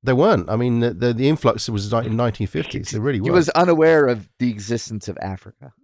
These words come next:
Speaker 1: Mm, I think it, but yeah, he was basing, like, if you look at the countryside, that's England. You know, they might have shot it in New Zealand when they did the movie, but that's pretty much England, so I guess you can get away with that.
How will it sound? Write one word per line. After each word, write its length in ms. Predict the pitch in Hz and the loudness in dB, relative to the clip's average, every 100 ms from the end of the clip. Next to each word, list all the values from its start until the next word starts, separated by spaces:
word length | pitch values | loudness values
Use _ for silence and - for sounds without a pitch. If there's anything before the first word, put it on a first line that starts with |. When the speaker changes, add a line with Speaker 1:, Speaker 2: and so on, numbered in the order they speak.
| - | -6
Speaker 1:
Mm, 420 | 147 143 123 110 _ | -2 0 0 -4 _
I 80 | - | -4
think 220 | 139 240 202 | 0 0 0
it, 120 | 156 | 0
but 120 | 180 | 0
yeah, 160 | 165 135 | 4 4
he 100 | 175 | 4
was 140 | 160 | 0
basing, 440 | - 147 135 139 123 | 2 0 0 -2 2
like, 180 | 127 | 0
if 100 | 123 | 0
you 60 | 165 | -2
look 160 | 180 147 | -2 -2
at 60 | |
the 80 | 113 | -6
countryside, 600 | - 131 123 131 127 127 | -4 -4 -4 -6 -6 -2
that's 200 | 101 - | -2 -2
England. 400 | 107 95 92 - _ _ _ _ | -2 -2 -6 -14 _ _ _ _
You 100 | - | -2
know, 120 | 113 101 | 2 4
they 140 | 110 | 4
might 140 | 123 | 4
have 100 | 139 | 2
shot 220 | - 127 95 | 0 -2 0
it 40 | |
in 100 | 104 | -2
New 120 | 101 | -2
Zealand 280 | 90 107 104 | 0 0 0
when 100 | 101 | 0
they 60 | 95 | -2
did 140 | 95 | -4
the 60 | 95 | -4
movie, 260 | 113 98 | -4 -6
but 120 | 92 104 | -6 -8
that's 140 | 101 | -8
pretty 200 | - 98 | -10 -12
much 220 | - - | -12 -16
England, 280 | 101 95 98 | -16 -14 -14
so 200 | - 98 - _ _ | -14 -16 -16 _ _
I 80 | 107 | -12
guess 200 | 117 - | -10 -10
you 80 | - | -10
can 60 | |
get 140 | 98 90 | -10 -10
away 160 | - | -8
with 100 | - | -10
that. 120 | - | -10